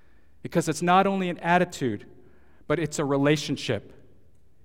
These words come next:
right? We, and we don't just turn relationships on and off, right? We recognize our fathers, we recognize our mothers on Mother's Day. We know, for example, right, being a good mom or dad, it's twenty-four seven,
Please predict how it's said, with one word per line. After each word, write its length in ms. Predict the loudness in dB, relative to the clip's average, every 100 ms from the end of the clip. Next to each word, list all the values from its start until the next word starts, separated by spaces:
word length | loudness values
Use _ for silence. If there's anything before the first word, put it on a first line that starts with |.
| -20 -20 -20 -20 -20 -20 -14
right? 240 | -2 -2 -2 -8
We, 120 | -4
and 160 | -2 0
we 100 | 2
don't 200 | 0 0
just 220 | -2 -4
turn 240 | -4 -2
relationships 800 | 0 2 2 0 -8 -4 -4 -4 -6 -2
on 200 | 0 2
and 120 | 2
off, 300 | 4 2 -2 -12 -20 -20 -20 -20 -20 -20 -20 -20 -10
right? 120 | -6 0
We 120 | 4
recognize 560 | 4 2 0 2 4
our 100 | 4
fathers, 560 | 4 8 8 8 2 -4 -16 -6
we 80 |
recognize 520 | 0 0 0 2 2 2
our 100 | 0
mothers 360 | 0 0 -2
on 200 | -2 -2
Mother's 340 | 0 -2 -4 -4
Day. 180 | -6 -6 -14 -4
We 180 | 0 0
know, 200 | 2 0
for 160 | 0
example, 640 | -2 0 0 0 -4 -4 -8 -20 -8
right, 260 | -4 -4 0
being 180 | 2
a 60 | 4
good 200 | 4 4
mom 260 | 4 4 2
or 40 |
dad, 380 | 0 2 0 -2 -6
it's 180 | -6 -6
twenty-four 500 | -4 -2 -2 2 0
seven, 420 | 6 6 6 4